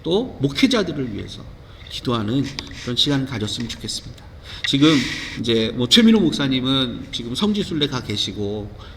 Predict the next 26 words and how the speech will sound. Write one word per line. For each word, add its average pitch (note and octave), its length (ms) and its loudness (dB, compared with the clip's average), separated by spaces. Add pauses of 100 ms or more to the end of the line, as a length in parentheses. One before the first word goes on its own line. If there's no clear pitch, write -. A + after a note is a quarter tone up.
(120)
또 B2 180 -2
여기 A#2+ 200 0
남아있는 A2+ 720 0 (260)
그런 A#2 160 -2
목회팀들 A2+ 800 -2 (260)
지금 A2+ 540 -4
뭐 A2+ 420 0 (220)
새벽부터 F#3+ 640 -2
해서 B2 600 -4 (280)
지금 B2+ 200 -6
교회를 C#3 440 6
위해서 A2 180 0 (460)
많이 B2+ 380 0
열심히 D3 380 2
수고하고 F#3+ 500 -2
있습니다. - 420 -8 (880)
물론 G3+ 380 6
보이는 G#3 680 4
곳, F3 340 4
보이지 F3 280 2
않는 C#3+ 280 2
곳에서 C3+ 540 -2
실망스러운 G3 720 0
일들도 B2+ 340 -4
있을 B2 240 -6
것이지만 G2+ 720 -6